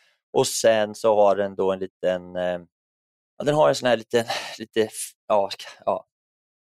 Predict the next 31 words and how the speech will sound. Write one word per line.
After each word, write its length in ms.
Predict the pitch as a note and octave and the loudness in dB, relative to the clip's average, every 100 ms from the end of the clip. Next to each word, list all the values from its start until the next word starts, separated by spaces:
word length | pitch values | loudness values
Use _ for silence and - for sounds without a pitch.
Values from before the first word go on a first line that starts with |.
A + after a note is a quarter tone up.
| _ _ _ _ | _ _ _ _
flex 400 | - - D3 - | -10 0 0 0
spread 600 | - - - C#3+ C3+ F#2+ | -6 -6 2 4 4 2
kallas 300 | - F2+ F2+ | -6 -8 -6
det 100 | F#2 | -8
där 120 | F#2+ | -2
uppe, 340 | F#2+ - - - | -2 -2 -6 -6
som 260 | - - G2+ | -6 -8 0
gör 280 | G#2 G2+ G2 | 4 6 4
att 100 | - _ - | 0 _ -2
den, 280 | G2+ G2 F#2+ _ | 0 -2 -10 _
när 180 | G#2+ G2+ | -2 0
du 60 | |
kommer 240 | G2+ G#2 G2+ | 0 -2 -2
in 120 | G2+ | -4
i 40 | |
backar, 420 | G#2 A2 - - G#2+ | 0 0 0 0 0
att 80 | |
den 120 | G2 G2+ | 0 -8
inte 300 | G2 F2+ F#2 _ _ _ _ - | -6 -4 -4 _ _ _ _ 0
hugger 320 | G#2+ G2+ G#2 | 0 2 2
i 220 | A2+ G2+ | 2 0
eller 140 | F#2+ | -2
tar 220 | G2 G2 G2+ | 0 0 0
emot 440 | G#2 A#2+ G2+ - | 0 0 -2 -6
eller 160 | F#2 F#2 | -8 -6
det 60 | |
blir 200 | F#2 G2 | -4 -4
liksom 240 | F#2+ - F#2+ | -4 -8 -8
snövall, 800 | - G#2+ G2 F#2 G#2 A2 F#2 - | -4 -2 0 0 2 0 -2 -12
eh, 80 | F2+ | -12
i, 260 | - F#2 | -10 -10